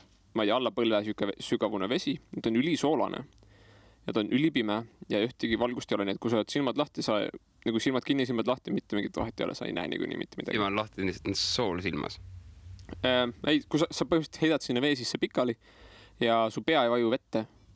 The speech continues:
Speaker 2: Aa jaa, soolane vesi vajab sind pinnal.
Speaker 1: Jaa.
Speaker 2: Nagu surnu
Speaker 1: Aga
Speaker 2: meres.
Speaker 1: kui su silm sügeleb, siis su käed on soolased, nii et ära silma süga, see on ülihalb mõte.
Speaker 2: <laughs> See on nagu pro tip mingi. Don't do that.
Speaker 1: Aga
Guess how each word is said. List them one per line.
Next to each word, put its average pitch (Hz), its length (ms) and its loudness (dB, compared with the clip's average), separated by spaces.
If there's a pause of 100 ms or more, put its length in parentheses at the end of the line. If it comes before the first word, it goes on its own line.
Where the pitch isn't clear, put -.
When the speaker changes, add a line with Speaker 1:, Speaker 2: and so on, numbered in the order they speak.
(120)
Speaker 2:
Aa 107 120 0
jaa, 117 160 0
soolane 113 320 0
vesi 110 120 -2
vajab 104 160 -2
sind 104 120 -10
pinnal. 101 280 -2 (360)
Speaker 1:
Jaa. 107 220 2 (300)
Speaker 2:
Nagu 98 200 -2
surnu 113 220 4
Speaker 1:
Aga 151 140 6
Speaker 2:
meres. 120 340 4
Speaker 1:
kui 147 160 4
su 139 100 4
silm 180 220 4
sügeleb, 180 340 4
siis - 240 0
su - 200 -2
käed 147 280 4
on 120 80 -2
soolased, 147 400 0
nii 120 120 0
et 117 100 0
ära 123 100 2
silma 135 320 0
süga, - 300 -4
see 131 140 -2
on 120 40 -2
ülihalb 175 460 4
mõte. - 320 6 (240)
Speaker 2:
<laughs> 233 260 -2
See 208 140 4
on 208 80 -2
nagu 156 340 2
pro 127 280 0
tip - 260 0 (100)
mingi. 90 280 -2 (500)
Don't 110 260 0
do 104 80 4
that. 92 240 0 (340)
Speaker 1:
Aga 117 260 2